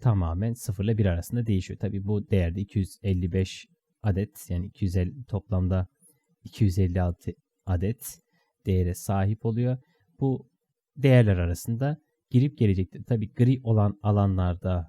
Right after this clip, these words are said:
olacaktır. Bu görmüş olduğumuz alanlar içerisinde. Ona göre bir yükseklik haritası. Yani, e, diyor ki işte eğer şu renkteysen şu yüksekliktesin. Bu renkteysen bu yüksekliktesin diyor.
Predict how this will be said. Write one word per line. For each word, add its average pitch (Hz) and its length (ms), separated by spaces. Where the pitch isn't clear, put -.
olacaktır. 92 720
Bu 104 100
görmüş 90 380
olduğumuz 87 380
alanlar 85 340
içerisinde. 117 640
Ona 170 160
göre 160 220
bir 151 80
yükseklik 143 540
haritası. 104 680
Yani, 104 300
e, 107 420
diyor 160 280
ki 139 300
işte - 400
eğer 139 520
şu - 220
renkteysen 131 640
şu 139 240
yüksekliktesin. 101 960
Bu 143 120
renkteysen 123 760
bu 127 60
yüksekliktesin 98 960
diyor. 135 280